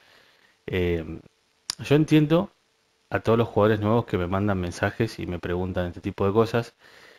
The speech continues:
pero a veces es cuestión de leer, chicos, y, y sepan también disculpar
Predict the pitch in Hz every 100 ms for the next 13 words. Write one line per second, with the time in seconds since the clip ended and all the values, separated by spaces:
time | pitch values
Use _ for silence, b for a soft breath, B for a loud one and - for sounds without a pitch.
0 | b - 113 151 - 143 - 151 - 120
1 | - 135 120 95 98 87 - 90 85 -
2 | _ - 104 95 90 - - 151 - -
3 | - 123 120 117 104 98 113 110 - 92
4 | - 110 113